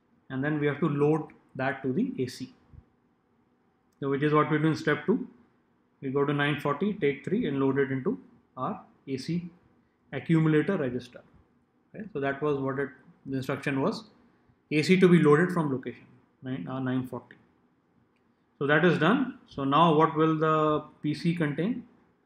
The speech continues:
It, it contains the next memory location, uh, memory location of the next instruction to be executed. So automatically we increment from three hundred to three zero one.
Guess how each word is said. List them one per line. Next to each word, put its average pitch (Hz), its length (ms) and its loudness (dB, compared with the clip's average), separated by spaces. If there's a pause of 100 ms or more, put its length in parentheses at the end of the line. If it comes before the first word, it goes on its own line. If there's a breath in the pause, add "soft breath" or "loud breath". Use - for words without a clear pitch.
(420)
It, 139 240 -6
it 147 160 -4
contains 151 380 0
the 160 60 0
next 143 340 -2
memory 147 280 -2
location, 143 500 -2 (960)
uh, 135 100 -6
memory 143 240 0
location 151 380 4
of 143 100 -2
the 143 80 -2
next 151 260 0
instruction 147 460 -2
to 151 80 -2
be 143 120 2
executed. 135 480 -4 (560)
So 175 120 -2
automatically 180 640 6
we 190 80 8
increment 165 540 0
from 143 180 -2
three 147 180 -2
hundred 143 300 0
to 233 100 -2
three 139 220 -6
zero 131 160 0
one. 117 160 -8